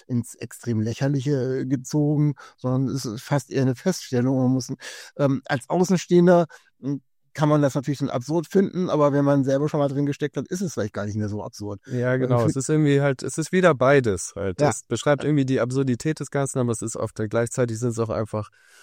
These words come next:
Speaker 2: Beobachtungen, die man manchmal macht, die vielleicht auch überhaupt gar nicht so schlimm sind, sondern eher witzig.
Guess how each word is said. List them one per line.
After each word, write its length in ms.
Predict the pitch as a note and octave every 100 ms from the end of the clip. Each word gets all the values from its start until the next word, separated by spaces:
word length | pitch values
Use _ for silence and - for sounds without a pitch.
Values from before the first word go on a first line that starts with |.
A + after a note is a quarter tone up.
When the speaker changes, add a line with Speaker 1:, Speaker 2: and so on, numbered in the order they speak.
| _
Speaker 2:
Beobachtungen, 560 | - A#2+ C#3+ A#2 - A#2+
die 100 | A2+
man 140 | A#2
manchmal 320 | A2+ A#2 - A2
macht, 300 | A#2 A#2 -
die 100 | A2
vielleicht 400 | - A2+ G#2+ -
auch 140 | G#2
überhaupt 420 | G#2 G#2+ G#2+ -
gar 160 | - G#2
nicht 240 | G2+ -
so 140 | - G2+
schlimm 260 | - A2+
sind, 200 | G2+ G#2
sondern 240 | G#2 G#2 F#2
eher 260 | G2 F#2+
witzig. 380 | G2+ - E2+ -